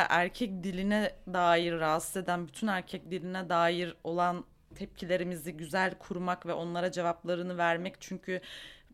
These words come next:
eğer susarsak, eğer taviz verirsek devam gelecek falan. Bunları konuştuğumuz günün akşamında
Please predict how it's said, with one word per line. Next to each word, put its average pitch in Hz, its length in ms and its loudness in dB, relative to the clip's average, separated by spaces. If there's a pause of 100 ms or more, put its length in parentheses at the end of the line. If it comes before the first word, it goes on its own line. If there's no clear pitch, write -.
(360)
eğer 214 260 6
susarsak, - 580 -6
eğer 196 300 4
taviz 180 380 0
verirsek 156 400 -6
devam 156 360 0
gelecek 151 400 -6
falan. 156 240 -4
Bunları 233 280 2
konuştuğumuz 175 640 -8
günün 262 240 4
akşamında 185 960 0